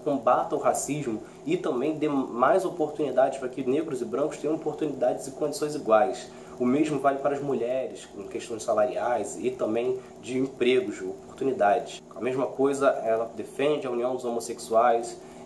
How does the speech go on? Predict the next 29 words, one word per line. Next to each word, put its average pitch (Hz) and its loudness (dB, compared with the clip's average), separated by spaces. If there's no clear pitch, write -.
ela 110 6
é - 4
a 143 4
favor, 139 2
da, 113 -2
por 110 -2
exemplo, 117 -2
da 117 2
legalização 117 0
das 107 -4
drogas 120 0
e 143 2
do 143 0
aborto, - 0
pois 131 2
acredita 151 0
que 131 -8
desta 139 -2
forma 151 2
as 131 2
pessoas 139 0
mais 135 6
vulneráveis, 131 0
é, 117 2
vão 151 2
ter 165 0
condições, 151 -2
desde 143 2
que - -6